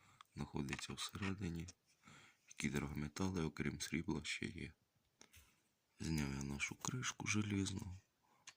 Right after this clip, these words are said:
Ось так, візьмемо її в сторону. Сам резистор всередині містить, бачимо, срібло. І також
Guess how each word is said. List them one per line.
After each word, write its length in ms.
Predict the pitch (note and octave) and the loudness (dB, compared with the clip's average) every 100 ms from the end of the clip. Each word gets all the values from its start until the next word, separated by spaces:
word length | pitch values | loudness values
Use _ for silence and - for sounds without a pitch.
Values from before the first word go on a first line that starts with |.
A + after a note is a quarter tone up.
| - | 2
Ось 140 | - | 2
так, 540 | - - - - - - | 2 2 6 6 6 2
візьмемо 360 | D#2+ D#2 D2+ | 0 0 2
її 100 | D2+ | 2
в 60 | D2+ | 2
сторону. 580 | - - D2 D2 C#2+ - _ - - - - - - - - - _ | 2 0 -4 -4 -6 -8 _ -20 -20 -20 -20 -20 -20 -20 -20 -20 _
Сам 380 | - - D#2 D2+ D2+ | -4 0 2 0 -4
резистор 680 | D#2 D#2 D#2 - - - - | -2 0 0 0 -2 -8 -6
всередині 840 | - - C#2+ C2+ B1+ C2+ C2+ C2+ D#2 - _ _ _ - | -2 0 0 0 -2 -4 -4 -6 -8 -16 _ _ _ -4
містить, 840 | - - - - - - - - - | -2 -2 -2 -4 -6 -6 -12 -10 -6
бачимо, 500 | - - - - - | -4 -4 -6 -8 -6
срібло. 720 | - - G#2+ A2+ A#2 A2 G#2+ _ - - - - - - - - _ - | -4 0 4 4 2 0 -4 _ -20 -20 -20 -20 -20 -20 -20 -20 _ -4
І 280 | A#2+ B2 C3 - _ _ _ _ - _ _ _ | 0 0 -4 -12 _ _ _ _ -20 _ _ _
також 800 | - G2+ - F#2+ F#2+ - - | -4 -4 0 0 0 -2 -4